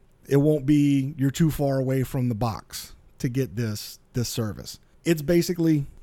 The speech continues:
"Set this out in the backyard and you're good to go." That's gonna turn the industry up on its head.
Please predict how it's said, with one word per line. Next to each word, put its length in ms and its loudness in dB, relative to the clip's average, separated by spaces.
"Set 320 -2
this 180 0
out 120 0
in 60 -4
the 60 0
backyard 760 0
and 160 0
you're 100 0
good 200 0
to 60 -6
go." 340 -6
That's 280 2
gonna 200 4
turn 540 0
the 200 0
industry 440 -2
up 180 -6
on 120 -4
its 160 -8
head. 280 -2